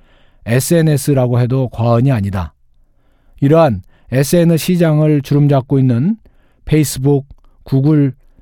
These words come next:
트위터 등은 소셜 플랫폼을 구축하고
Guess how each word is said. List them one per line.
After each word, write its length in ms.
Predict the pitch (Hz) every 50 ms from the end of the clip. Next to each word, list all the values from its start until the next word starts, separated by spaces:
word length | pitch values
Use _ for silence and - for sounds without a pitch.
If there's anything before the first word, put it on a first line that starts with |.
| _ _ _ -
트위터 380 | - 190 202 180 - - 175
등은 480 | 160 139 147 147 147 147 139 151 214 240 _ _ _ _ _ _
소셜 380 | - - 147 156 143 175 170 160
플랫폼을 760 | 139 - 147 143 143 131 - 135 127 131 135 131 131 127 123
구축하고 680 | 113 - 127 117 - 127 113 - 123 123 135 165 196 220